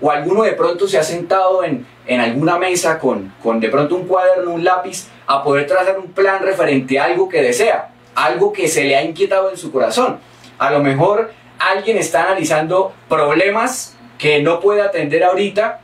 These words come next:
por cuestiones de limitación física, pero que lo tienen pensando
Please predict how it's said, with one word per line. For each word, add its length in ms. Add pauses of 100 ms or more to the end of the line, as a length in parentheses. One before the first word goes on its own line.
(160)
por 180
cuestiones 480
de 100
limitación 600
física, 580 (440)
pero 380
que 920
lo 200
tienen 300
pensando 680